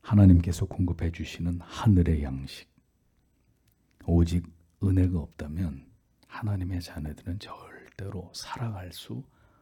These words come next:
없는 존재다. 그 삶이 지옥과 같을 수밖에 없다.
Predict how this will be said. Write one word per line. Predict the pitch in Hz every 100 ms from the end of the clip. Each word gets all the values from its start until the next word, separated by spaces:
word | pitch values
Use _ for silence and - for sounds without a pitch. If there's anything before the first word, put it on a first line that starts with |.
| _
없는 | - 73 78 87 98 90
존재다. | 80 73 76 - - - _ _ _ _ _ _ _ _ _ _ _
그 | - 98
삶이 | - - 117 104 90 101
지옥과 | - - 113 107 - 107 -
같을 | - - -
수밖에 | - - 98 - - - -
없다. | 87 - - 78 67 67 -